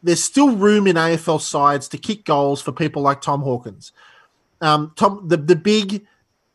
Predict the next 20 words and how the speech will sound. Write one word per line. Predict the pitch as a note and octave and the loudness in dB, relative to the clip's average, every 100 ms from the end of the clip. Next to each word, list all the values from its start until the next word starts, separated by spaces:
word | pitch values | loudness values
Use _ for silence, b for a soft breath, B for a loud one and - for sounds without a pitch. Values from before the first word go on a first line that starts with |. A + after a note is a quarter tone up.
| _ - | _ -6
the | E3 | -2
big | D#3 G3 A3 G3+ | 0 2 0 -2
forward | - - F#3+ F#3 F3+ E3 E3 - | -10 2 6 8 6 4 -2 -10
who, | F3 F3 E3+ E3 D#3+ E3+ | -4 0 0 0 -2 -6
when | D#3 E3 D#3 | -2 0 2
you | |
look | D#3+ F3+ G#3+ G#3+ | 2 2 0 2
up | F#3+ - _ | 2 0 _
in | F3+ D#3+ | -6 -2
the | |
middle | D#3+ F3+ F3+ | 2 4 4
of | |
the | E3 | 2
ground, | D3 D#3 D3+ D3+ D3 | 0 0 0 -2 0
you're | D#3 | 0
looking | E3 F3+ F3+ D3 | 2 2 0 -4
for | - B2 G#2 | -4 -4 -6
him. | F#2+ _ _ b b b b | -16 _ _ b b b b
And | D#3+ F3 | 0 2
unfortunately, | F3 G#3 G#3+ G#3 F#3+ E3+ E3 | 2 2 2 0 -2 0 0